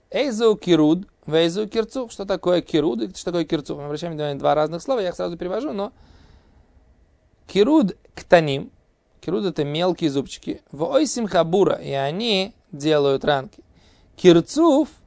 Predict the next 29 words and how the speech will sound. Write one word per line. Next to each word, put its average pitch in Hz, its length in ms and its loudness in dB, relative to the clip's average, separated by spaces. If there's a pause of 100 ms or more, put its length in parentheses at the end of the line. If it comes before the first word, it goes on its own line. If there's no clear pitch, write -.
(680)
это 170 380 0
гдойлем, 147 480 6
это 143 140 -6
большие 147 440 2
зубцы, 151 600 -4 (640)
э, 160 180 -16 (160)
деревянные, 135 680 2 (260)
то 151 100 2
были 139 160 0
железные. 123 600 -4
Вейн 247 360 2
ойсим 285 320 0
хабура, 226 420 0
и 190 120 -10
они 196 320 -6
не 240 220 -8
делают 202 500 -2
ранки. 151 420 -6 (800)
Говорит 247 200 -4
Гемара, 233 200 4
«Вегимер 196 380 2
махлакот 180 420 0
бадавар». 151 360 0
На 147 60 -10
самом 233 160 -4
деле 214 120 0
есть 170 160 -4
три 185 320 -4
спор. - 440 -2